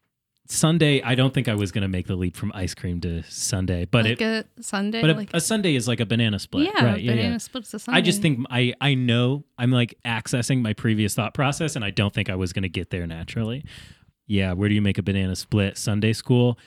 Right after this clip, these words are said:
Speaker 1: That, like, literally makes a lot of sense. Like, that's a very clean wordplay conceptually. Sunday school's only religious, right?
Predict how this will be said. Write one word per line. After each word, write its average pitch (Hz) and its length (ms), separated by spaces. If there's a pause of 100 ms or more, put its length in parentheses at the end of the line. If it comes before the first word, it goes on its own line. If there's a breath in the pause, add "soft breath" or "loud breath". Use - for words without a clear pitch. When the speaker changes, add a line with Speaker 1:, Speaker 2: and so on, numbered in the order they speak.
(160 soft breath)
Speaker 1:
That, 175 360
like, 208 240
literally 151 640
makes 180 420
a 120 60
lot 107 220
of 101 60
sense. 110 320
Like, 113 140
that's 113 200
a 107 60
very 104 320
clean 101 440
wordplay 143 640 (380 loud breath)
conceptually. 165 840 (420)
Sunday 247 280
school's 165 320 (100)
only 160 320
religious, 98 640
right? 120 360